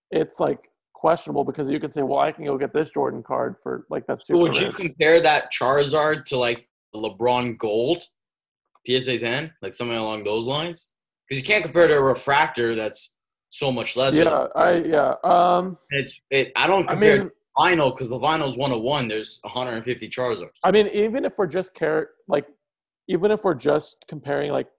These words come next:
Speaker 1: the character to the players, I'm still picking Charizard just because I think it's the safest bet that I know I'm gonna make a good return on, and I don't know.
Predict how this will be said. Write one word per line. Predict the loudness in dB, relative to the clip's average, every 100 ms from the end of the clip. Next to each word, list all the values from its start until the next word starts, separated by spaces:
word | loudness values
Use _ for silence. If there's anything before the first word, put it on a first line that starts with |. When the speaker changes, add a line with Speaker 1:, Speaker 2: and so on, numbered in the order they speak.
| -14
Speaker 1:
the |
character | -8 -2 -2 -2 -6
to | -6
the | -8
players, | -4 -2 0 -2 -6
I'm | -8
still | -4 -4
picking | -4 -12 -12
Charizard | -6 -4 -2 -4 -6
just | -8 -14
because | -12 -8 -8 -10 _ _ _ _ -4
I | -4
think | -2 -6
it's | -8 _ _
the | -10
safest | -6 -4 -4 -6 -8
bet | -4 -4 -2
that | -6
I |
know | -4 -4
I'm | -4
gonna | -6
make | -8 -10
a | -8
good | -8
return | -8 -6 -8 -4
on, | -4 -4
and | -6 -12 -16 _ _ _ _ -16
I |
don't | -14
know. | -14